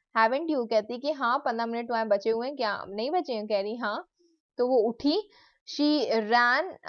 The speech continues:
half ran towards the door, वो डोर तक पहुंची। उसके बाद मिस, अ, वाइट चिढ़ी और उसने बोला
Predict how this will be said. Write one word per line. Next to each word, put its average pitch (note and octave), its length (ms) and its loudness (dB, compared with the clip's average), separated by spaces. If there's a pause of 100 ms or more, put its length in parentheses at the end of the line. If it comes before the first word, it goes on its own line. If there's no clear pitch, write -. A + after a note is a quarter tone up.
(160)
half A#3+ 240 8 (100)
ran A#3+ 300 2
towards A#3+ 440 0
the A#3 140 0
door, A#3 320 4
वो C#4+ 80 0
डोर A3+ 280 4
तक B3 260 -4
पहुंची। G#3+ 480 2 (340)
उसके C4+ 240 0
बाद D#4 180 8
मिस, D4 400 -2
अ, B3+ 400 4
वाइट A3+ 580 6
चिढ़ी C#4 300 0
और A3+ 200 2
उसने A#3 200 -4
बोला G#3+ 380 2